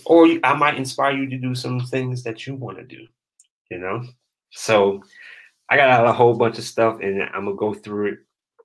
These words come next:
I think some of it is, like, kind of redundant. Some of it is kind of, like, meeting,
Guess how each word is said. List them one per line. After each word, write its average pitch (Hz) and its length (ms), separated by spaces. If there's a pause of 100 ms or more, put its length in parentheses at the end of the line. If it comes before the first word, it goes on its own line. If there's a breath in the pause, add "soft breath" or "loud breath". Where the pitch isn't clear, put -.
(340)
I 120 80
think 165 180
some 131 240
of 120 60
it 107 80
is, 104 180
like, 92 280
kind 110 180
of 95 80
redundant. 107 580 (540 soft breath)
Some 113 180
of 113 180
it 113 200
is 107 320
kind 104 260
of, 101 140
like, 98 260 (460 loud breath)
meeting, 104 640